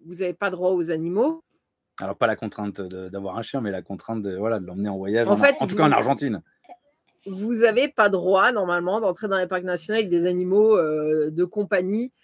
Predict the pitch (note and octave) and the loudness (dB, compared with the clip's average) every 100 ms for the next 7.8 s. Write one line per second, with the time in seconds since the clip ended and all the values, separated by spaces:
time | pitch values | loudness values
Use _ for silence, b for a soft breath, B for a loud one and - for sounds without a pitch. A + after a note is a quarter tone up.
0 | _ _ G#3+ A3 G3+ G3+ D4 D4 - G#3+ | _ _ 0 0 -2 -2 2 2 4 4
1 | G3 F#3+ F#3+ E3+ F3+ - F#3 D#3+ G#3 A3 | 6 4 0 -4 -4 -4 -8 -14 -6 -4
2 | G#3+ - D#4+ D4+ G#3+ - G3+ G3+ F#3+ F#3+ | -2 -2 -2 -2 -2 2 2 2 0 -2
3 | C4 B3 A#3 G#3+ C4 A3+ A3 B3 A3 F#3 | -4 -2 -2 -4 -4 -2 2 2 2 -2
4 | F#3 G#3 G3+ F#3+ - G#3 A#3+ D4+ - - | -4 -6 -4 -6 -4 -2 -2 -2 -6 -6
5 | G3 F#3 - A#3 G#3+ G3 - - B3+ A3 | -4 -6 -6 -4 -2 -4 -6 -6 -4 -4
6 | A3+ A3 G3+ F3+ F3+ - D#4 D#4+ G3+ C3 | -6 -6 -4 -4 -6 -6 0 6 6 8
7 | B2 C4+ G#3+ F#3+ - - A3+ G#3 | 6 8 8 6 2 0 0 0